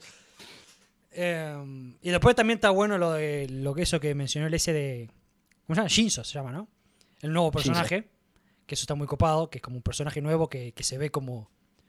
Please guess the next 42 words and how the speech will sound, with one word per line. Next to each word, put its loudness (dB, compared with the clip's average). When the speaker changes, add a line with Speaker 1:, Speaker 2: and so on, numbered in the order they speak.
Speaker 1:
que, -10
que -8
se 2
ve, 6
o -4
sea, -4
yo -6
no -6
tengo -10
idea -4
de -6
nada, 0
este, -12
porque -14
yo -10
no -8
leo -6
el -8
manga, 2
pero 0
se -2
ve 2
como -2
que -6
tiene -4
pinta -4
de -2
que -8
va -2
a 0
impactar -2
a 0
futuro -2
y 6
es -4
un -2
personaje -2
que -14
también -6
tiene -2
mucho -2
trasfondo -4